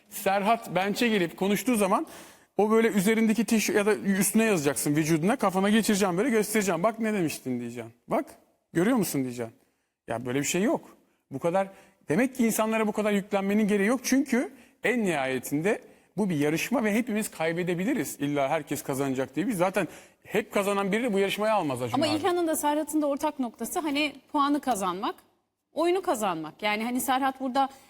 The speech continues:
Speaker 2: her zaman bağıran tarafken şimdi bağırılan taraf olunca
Speaker 1: Tabii ki.
Speaker 2: dengeler değişti.
Speaker 1: Ama Sabriye ya da Şahika kaybetmeye mi oynuyor?
Speaker 2: Ya değil tabii
Speaker 1: İşte
Speaker 2: ama yani
Speaker 1: aynen.
Speaker 2: hani İlhan da orada daha iyi olsun diye uğraşıyor
Speaker 1: Tabii.
Speaker 2: ya.
Speaker 1: Ya aklın yolu bir. Ya söyleyeceksin içindekileri ama yapıcı olacaksın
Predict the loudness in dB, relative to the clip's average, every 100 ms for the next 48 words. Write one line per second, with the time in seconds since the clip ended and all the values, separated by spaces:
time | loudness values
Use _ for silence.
0 | _ 0 2 2 4 4 4 4 2 0
1 | 0 0 2 0 0 -4 0 2 2 0
2 | -2 -2 -4 -4 -4 0 0 2 2 2
3 | 0 2 2 2 0 0 2 0 0 2
4 | 2 2 2 4 2 2 0 0 -2 -2
5 | 0 0 -2 -2 0 0 -2 -4 -6 -10
6 | -14 -14 -8 0 0 2 0 0 0 2
7 | 2 2 0 -2 0 2 2 4 4 4
8 | 2 2 0 0 0 0 -2 -4 -2 0
9 | -2 0 0 2 0 -2 -6 -2 -2 0
10 | 2 2 2 0 0 -4 -12 _ _ _
11 | 0 2 2 0 -12 -20 _ -14 -14 -14
12 | _ -2 0 0 0 0 0 -2 -4 -8
13 | -4 -2 -2 -4 -4 -4 -4 -4 -2 -2
14 | -2 0 0 0 -2 -2 -4